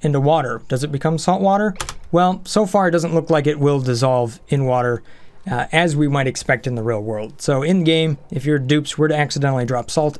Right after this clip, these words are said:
into water, I think the two will stay separate. So if you wanted to make salt water for some reason,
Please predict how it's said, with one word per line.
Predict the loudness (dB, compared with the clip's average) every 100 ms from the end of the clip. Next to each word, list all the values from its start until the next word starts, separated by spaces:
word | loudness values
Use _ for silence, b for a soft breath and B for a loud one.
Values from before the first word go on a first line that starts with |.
| 0
into | 2 2
water, | 2 2 0
I | -2
think | -4 -8 -10 -10
the | -10
two | -6 -4
will | -4 -6
stay | -8 -8
separate. | -6 -10 -12 -16 -18 -4
So | 0
if | 2
you | 2
wanted | 2 2 2
to |
make | 0 2
salt | 2 2
water | 2 2
for | 0 -2
some | 0 2
reason, | 2 2 0 -2